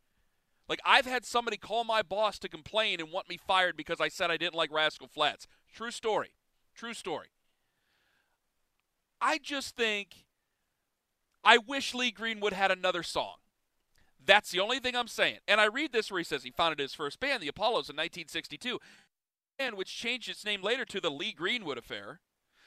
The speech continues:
played mostly pop music and appeared mostly in casinos in Las Vegas, Nevada.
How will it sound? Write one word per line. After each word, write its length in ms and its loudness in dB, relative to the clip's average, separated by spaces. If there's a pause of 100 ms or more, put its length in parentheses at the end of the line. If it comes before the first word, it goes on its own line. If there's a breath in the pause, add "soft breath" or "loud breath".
(240 soft breath)
played 200 4
mostly 360 0
pop 340 0
music 220 -6
and 60 -6
appeared 220 -6
mostly 300 -2
in 60 -8
casinos 560 -8
in 100 -10
Las 220 -4
Vegas, 280 -6
Nevada. 380 -2